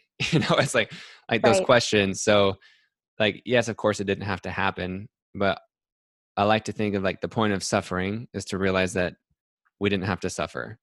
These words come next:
Speaker 1: So, like, once we heal from that suffering, we realize, "Oh shit, like, I didn't have to do that," but to real-, to have that realization, I had to go through that. So I think that's part of, like, what we're feeling. So as a collective and also individually, you know, it's like when your heart breaks,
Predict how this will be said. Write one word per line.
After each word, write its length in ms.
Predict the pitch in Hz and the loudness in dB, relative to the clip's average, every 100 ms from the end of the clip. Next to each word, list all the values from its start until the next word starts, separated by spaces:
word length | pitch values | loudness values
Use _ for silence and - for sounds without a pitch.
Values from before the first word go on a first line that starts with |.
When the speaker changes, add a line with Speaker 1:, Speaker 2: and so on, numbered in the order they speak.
| _ _ _ - | _ _ _ -2
Speaker 1:
So, 100 | 107 | 2
like, 140 | 104 | 2
once 260 | 107 113 - | 2 0 0
we 100 | 98 | -4
heal 240 | - 110 | -2 -2
from 180 | - 101 | 0 -2
that 140 | 90 | -2
suffering, 400 | - 107 98 95 | -2 -2 -2 -4
we 100 | 95 98 | -2 0
realize, 320 | 98 95 - | 0 0 -2
"Oh 180 | 110 98 | -2 -2
shit, 220 | - 101 | -2 -4
like, 160 | 90 - | -4 -4
I 100 | - | -4
didn't 240 | 147 104 87 | 0 -2 -2
have 160 | 90 | -4
to 80 | 104 | -6
do 220 | 90 123 95 | 0 2 2
that," 240 | 87 82 _ _ - | 2 -2 _ _ -4
but 120 | 101 | -2
to 120 | - 101 | -2 2
real-, 240 | 113 110 | 2 2
to 120 | 107 | 2
have 220 | 107 104 98 | 2 2 2
that 140 | 92 | 0
realization, 480 | 98 95 98 - 98 | 0 0 0 0 -4
I 60 | |
had 160 | 95 95 | -2 -2
to 60 | 90 | -4
go 120 | 80 | -6
through 200 | - 76 | -6 -6
that. 200 | 57 - _ _ _ _ _ _ _ _ _ _ _ _ _ _ - | -8 -12 _ _ _ _ _ _ _ _ _ _ _ _ _ _ -10
So 120 | - 104 | -2 2
I 40 | |
think 220 | 117 110 98 | 2 -2 -2
that's 320 | 98 104 - | 2 2 2
part 180 | 110 101 | 0 0
of, 100 | 98 | 0
like, 140 | 95 | 0
what 200 | 98 85 | -2 -2
we're 160 | 92 - | -4 -6
feeling. 600 | - 98 98 87 82 - | -6 -4 -2 -4 -8 -14
So 300 | - 101 95 - | -4 -2 0 -2
as 140 | 101 | -4
a 60 | 92 | -4
collective 500 | - 104 104 95 95 | -2 -2 0 -2 -2
and 200 | 101 101 | -2 0
also 280 | 92 - 76 | 0 -2 -4
individually, 760 | 92 95 156 147 104 69 - - _ _ _ _ _ | -4 2 2 4 4 4 -2 -12 _ _ _ _ _
you 100 | 95 | -4
know, 120 | 104 101 | 0 2
it's 80 | |
like 180 | 98 90 110 | 2 0 0
when 140 | 113 | 2
your 100 | 104 | 4
heart 220 | 131 110 | 4 4
breaks, 480 | 98 90 - - | 2 2 -2 -12